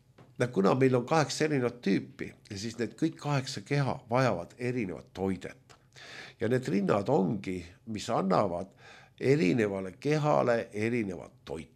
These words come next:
Ja vaata, nüüd tulebki üks selline huvitav asi, et esimene, kes meil annab piima, energeetilist piima, ka füüsilist piima, on meie ema. Kui loodus annab meile keha ehk parameetri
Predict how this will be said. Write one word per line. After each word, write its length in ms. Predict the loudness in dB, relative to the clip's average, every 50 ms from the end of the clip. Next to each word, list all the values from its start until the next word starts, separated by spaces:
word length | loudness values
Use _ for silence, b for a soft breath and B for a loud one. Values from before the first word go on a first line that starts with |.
| -20 _ -18 -14 -14 -14 -14 -14 -18 -20 _ _ _ _ _ _ _ _ _ _ _ _ _ B B B B B B B B B B B B B B B
Ja 120 | 6 8 8
vaata, 240 | 8 8 8 6 6
nüüd 140 | 6 4 4
tulebki 540 | 4 6 8 8 8 6 4 -2 -4 -4 -4 -4
üks 180 | -6 -2 0 2
selline 340 | 2 4 4 2 2 2
huvitav 460 | 2 2 2 2 0 0 -2 0 2 4 4
asi, 240 | 4 2 0 -4 -6 -8 -12 -20 _ -12 -12
et 200 | -12 -6 -2 0
esimene, 680 | 0 0 -2 -2 -4 -4 -4 -4 -6 -10 -12 -16 -18 -14
kes 220 | _ -10 -10 -8 -4
meil 200 | -2 0 2 2 2
annab 300 | 2 2 -2 -4 -4 -4
piima, 420 | -4 -2 -2 -2 -4 -6 -10 -14 -18 -20 _ -6
energeetilist 760 | -2 -2 -2 -2 -2 0 0 0 0 -2 -6 -12 -12 -14 -14 -12
piima, 300 | -12 -10 -10 -10 -12 -14 -16 _ _ B B B B B B B _
ka 140 | -4 -4 0
füüsilist 540 | 4 4 4 4 4 0 -2 -2 -4 -8 -10 -10
piima, 380 | -12 -12 -10 -12 -14 -16 -18 -18 -12 _
on 160 | -2 -2 0 0
meie 360 | 0 0 0 0 -2 -2 -4 -4
ema. 160 | -6 -10 -14 -16 -18 -20 _ _ _ _ B B B B B B B B B B B B _
Kui 120 | 0 2
loodus 480 | 4 6 6 6 4 4 0 -6 -6 -6
annab 300 | -4 -2 -2 -2 -2 -2 0
meile 240 | 0 0 0 0 -2 -2
keha 400 | -2 -2 -2 -2 -4 -8 -8 -6
ehk 300 | -4 -4 -4 -4 -4 -4
parameetri 800 | -2 -2 -2 -4 -8 -12 -16 -18 -20 -20 _ -20 -20 -20 -20